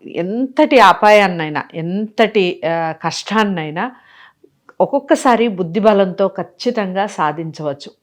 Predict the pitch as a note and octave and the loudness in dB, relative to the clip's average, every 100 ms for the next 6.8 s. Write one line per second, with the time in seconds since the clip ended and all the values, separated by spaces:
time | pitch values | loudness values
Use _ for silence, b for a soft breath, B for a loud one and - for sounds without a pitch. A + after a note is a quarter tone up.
0 | _ F3+ - F3+ G#3 A3+ A3+ F#3+ F3 A3+ | _ 2 4 4 6 6 2 -2 -4 -6
1 | F3 D#3+ D#3 E3 D3 C3+ - - b b | -2 -2 -2 -4 -6 -6 -10 -20 b b
2 | b - - A3 A#3+ D4+ D4 C4 D4+ C4 | b -12 4 6 6 4 2 0 0 -2
3 | G3+ G#3+ G#3 G#3+ A3+ A#3+ A#3+ A#3+ - F#3+ | -2 -4 0 2 4 4 4 4 2 0
4 | F#3 E3 F3 F#3 G#3+ A3 G3+ F#3 D#3 D3 | -2 2 4 4 4 0 0 -2 -4 -6
5 | C#3+ - _ G3 G3 A#3 - C#4+ C#4+ C#4 | -6 -8 _ -2 0 -4 -2 2 2 2
6 | A3 G#3+ A3+ G#3 F#3 F3+ A3 | -2 -2 -4 -4 0 2 2